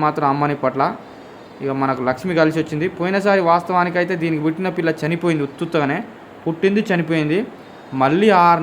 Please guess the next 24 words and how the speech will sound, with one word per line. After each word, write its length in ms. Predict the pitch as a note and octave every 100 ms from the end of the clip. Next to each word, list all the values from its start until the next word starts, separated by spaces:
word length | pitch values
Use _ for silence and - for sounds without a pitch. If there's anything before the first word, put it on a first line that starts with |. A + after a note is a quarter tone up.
| E3
నెలలు 180 | G3 F3+
ఉత్తగానే 300 | F3+ F#3 F#3+ F#3
ఖాళీగా 320 | D3+ D#3+ D#3 D3
ఉన్నది. 220 | C#3 F#3 B3+ - - - D3
ఇప్పుడు 200 | F#3+ F3+ D#3
మళ్ళీ 180 | E3 E3
రెండు 160 | D#3 D3+
పిల్లలకు 320 | D#3+ D3 D3 D#3
జన్మనిచ్చింది. 600 | C#3 C#3+ D3 C#3+ C#3 C3+ G3+ G#3+ - - - - C3
మొత్తానికైతే 540 | C3+ D3+ D3 D3 C#3+
ఇప్పుడు 160 | D#3 C#3+ -
సూపర్గా 560 | D3+ D3 - D#3 D#3 D3 C#3 C3 - - - - -
అనిపిస్తుంది, 480 | D3 E3 G3+ G3+ D#3+ D3+
అలా 80 | B2+
కొద్దిగా 200 | C3 B2+ B2
సంతోషంగా 420 | C3+ D#3+ D#3+ E3
ఉంది 100 | E3 D#3+
వ్యవస్థ. 260 | D3+ - E3 G#3+ - - - - - - - -
ఎందుకంటే 340 | D3 E3 F#3 D#3 F3+ G#3+ - -
ఇప్పుడు 180 | - C#3+
మనకు 240 | C#3 C3+ C3+ B2
అదృష్టం 320 | B2+ F3 A3 F#3
కలిసి 160 | E3 F3
వస్తుంది. 220 | F3 D#3